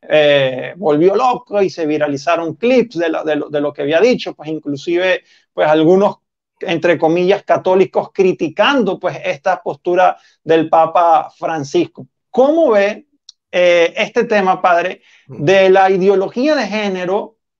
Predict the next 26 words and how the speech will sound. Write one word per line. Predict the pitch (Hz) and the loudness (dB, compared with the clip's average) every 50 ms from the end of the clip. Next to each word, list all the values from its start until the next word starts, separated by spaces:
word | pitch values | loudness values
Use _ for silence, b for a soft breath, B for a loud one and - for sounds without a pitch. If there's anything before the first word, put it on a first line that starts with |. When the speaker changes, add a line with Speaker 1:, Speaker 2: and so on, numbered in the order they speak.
| _ _ - | _ _ -6
Speaker 1:
que | 180 175 | -2 0
va, | 165 170 180 180 | 2 2 2 2
como | - 233 226 214 190 | 0 0 0 0 2
le | 180 | 2
digo, | 196 226 208 190 175 | 2 2 2 2 0
desde | 165 151 151 151 143 | -2 -2 -4 -4 -4
películas | 151 156 160 175 170 - 247 226 233 202 180 | -2 0 0 0 -2 -2 0 0 0 0 0
de | 175 170 165 | 0 2 2
Disney | 208 240 233 233 - 202 190 190 190 185 180 170 160 | 2 2 2 0 -2 -4 -4 -4 -2 -4 -4 -4 -4
hasta | 160 165 156 - _ - 156 151 147 143 139 139 139 - 135 - - - - _ _ _ _ _ | -4 -4 -4 -6 _ 0 2 2 4 4 4 2 2 0 -2 -4 -6 -10 -14 _ _ _ _ _
los | 160 156 143 135 | -2 -2 -2 0
gobiernos | 143 139 139 170 196 226 220 196 202 165 135 | -2 0 2 2 2 2 2 -2 -6 -8 -8
que | 156 147 | -8 -8
lo | 147 139 | -8 -8
quieren | 143 160 175 185 196 196 202 | -10 -8 -8 -6 -8 -8 -6
promover | - 208 214 208 220 220 202 190 196 b b b b b b b b | -6 -4 -2 -2 0 0 0 0 0 b b b b b b b b
y | - 202 180 139 | 0 0 0 0
quieren | - - 233 262 294 311 330 339 339 320 | 0 0 2 4 4 4 4 2 0 0
obligar | 302 262 226 208 202 190 190 180 170 196 269 277 233 208 214 285 330 - _ _ _ _ _ _ _ _ _ _ _ _ _ _ _ _ _ _ _ _ _ | 0 0 0 0 0 -2 -2 -2 -2 -2 -2 0 -2 -2 -4 -6 -10 -16 _ _ _ _ _ _ _ _ _ _ _ _ _ _ _ _ _ _ _ _ _
sí | - - - 262 294 320 | -10 -2 2 2 4 4
o | 311 269 | 4 2
sí | 233 - 285 302 302 311 - | 0 0 0 0 -2 -2 -2
que | 247 233 220 | 0 0 2
la | 214 202 | 2 2
iglesia | 196 175 180 240 269 302 320 330 320 - 311 302 320 311 - - - | 2 2 2 2 2 4 2 2 0 -4 -6 -6 -6 -6 -8 -8 -6
entre | 247 240 240 233 233 233 240 247 240 240 240 - | -4 -2 -2 -2 -2 -2 -2 -2 -4 -4 -8 -14